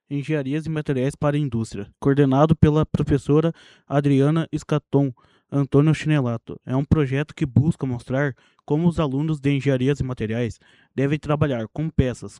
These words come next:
como adesivos, latas de alumínio, garrafas de vidro e plástico. Entre as atividades desenvolvidas no projeto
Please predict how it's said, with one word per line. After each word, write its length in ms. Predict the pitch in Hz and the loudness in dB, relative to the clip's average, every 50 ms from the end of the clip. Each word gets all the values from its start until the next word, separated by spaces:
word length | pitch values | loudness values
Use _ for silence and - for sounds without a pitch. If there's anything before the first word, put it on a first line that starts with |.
| _ - | _ -6
como 340 | - 143 131 120 104 95 - _ _ _ _ _ | -2 -2 0 0 -2 -4 -8 _ _ _ _ _
adesivos, 800 | - 131 139 135 156 147 123 131 151 160 160 156 160 156 - - - | -8 -6 -2 -2 -2 -2 0 0 0 0 0 -2 -4 -4 -6 -10 -6
latas 320 | 127 135 147 - - 139 | -4 -4 -2 -2 -2 -2
de 60 | 131 139 | 0 0
alumínio, 400 | 127 120 117 117 123 135 147 143 - - | 0 0 0 0 0 0 -2 -4 -6 -6
garrafas 440 | - 131 123 123 131 143 - - 143 | -4 -4 -2 0 0 0 0 -2 -4
de 100 | 131 131 | -4 -6
vidro 400 | 113 110 110 123 139 135 143 143 _ _ _ _ _ _ _ - | -4 -4 -4 -6 -6 -6 -8 -14 _ _ _ _ _ _ _ -8
e 100 | 135 147 | -8 -8
plástico. 520 | - - 147 135 123 - - - - - _ _ _ _ _ _ _ _ - | -4 -4 -4 -4 -4 -8 -12 -16 -20 -20 _ _ _ _ _ _ _ _ -8
Entre 320 | - 143 160 - 180 175 | -6 -6 -4 -4 -2 -2
as 160 | 175 165 147 | -2 -2 -2
atividades 680 | 156 160 147 - 160 147 143 117 127 135 147 135 123 120 | -2 -4 -2 -2 -2 -2 -2 -2 0 0 -2 -2 -4 -6
desenvolvidas 880 | 117 135 139 143 135 131 151 143 147 151 143 120 120 143 151 151 156 143 | -4 -2 0 0 0 -2 -2 -2 0 -2 -2 -2 -2 -4 -2 -2 -2 -2
no 100 | - 143 | -2 0
projeto 640 | - - 120 117 113 131 127 139 131 - - - | 0 0 0 0 -6 -4 -4 -4 -4 -6 -10 -14